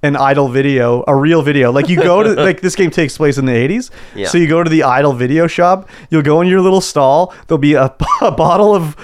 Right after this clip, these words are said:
Speaker 1: moisturizer, lotion, and a box of Kleenex sitting there,
Speaker 2: <laughs>
Speaker 1: and you'll put the V H S in, and it'll play the little video that you can see
Speaker 2: <laughs>
Speaker 1: of, like, the woman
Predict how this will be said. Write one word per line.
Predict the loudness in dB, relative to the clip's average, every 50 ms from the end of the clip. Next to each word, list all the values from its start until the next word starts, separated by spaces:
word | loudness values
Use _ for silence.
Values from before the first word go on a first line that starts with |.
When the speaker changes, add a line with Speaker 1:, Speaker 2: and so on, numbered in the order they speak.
| -20 -20 -20 _ _ -10 -4
Speaker 1:
moisturizer, | 0 0 0 0 -2 -4 -4 0 0 2 2 2 2 0 0 -2 -2 -2 -2
lotion, | 0 0 2 0 0 0 0 0 0 0
and | 0 0 0 0 -2
a | -2
box | -4 -8 -4 -2 -2 0 -2 -4 -8
of | -10
Kleenex | -4 -2 -2 -2 0 -2 -4 -4 -4
sitting | -2 0 0 0 2 0
there, | 0 0 2 2
Speaker 2:
<laughs> | 0 0 0 -2 -2 -2 0 0
Speaker 1:
and | 0 0
you'll | 0 0
put | 0 -2 -2 -2 0
the | -2
V | 0 0 0 0
H | 0 -2 -2 0 0
S | 0 0 0 0 -2
in, | 0 2
and | 2 2
it'll | 2 2 0 -2
play | -2 0 0 0 2 2
the | 2
little | 2 2 2 2 2
video | 2 2 2 2 2 2 2
that | 2 0 0
you | 0 -2
can | -2 -2
see | -2 0 0 0 0 2
Speaker 2:
<laughs> | 2 2 0 0
Speaker 1:
of, | 0 -2 0 0 0 0 2
like, | 2 2 0 0 0
the | 0 2
woman | 2 2 2 2 2 0 0 0 -2 -4